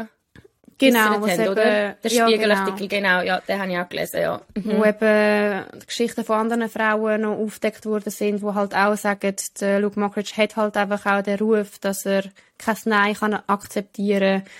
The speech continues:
Speaker 1: und dass er immer wieder Frauen, ja, auf eine sehr
Speaker 2: Mhm.
Speaker 1: schlechte Art und Weise angemacht hat.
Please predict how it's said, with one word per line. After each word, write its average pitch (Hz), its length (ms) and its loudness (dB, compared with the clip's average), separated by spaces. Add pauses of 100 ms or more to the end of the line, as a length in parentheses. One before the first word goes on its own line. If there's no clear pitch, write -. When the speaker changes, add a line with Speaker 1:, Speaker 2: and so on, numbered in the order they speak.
(220)
Speaker 1:
und 196 240 -6
dass 196 100 -4
er 208 80 -4
immer 202 300 0
wieder 196 180 -2
Frauen, 190 880 0 (380)
ja, 196 260 -2
auf 180 300 -4
eine 190 300 -6 (120)
sehr 208 340 2
Speaker 2:
Mhm. 185 120 0
Speaker 1:
schlechte 202 520 -2
Art 202 200 0
und 208 140 0
Weise 196 220 -4
angemacht 180 520 -4
hat. - 240 -14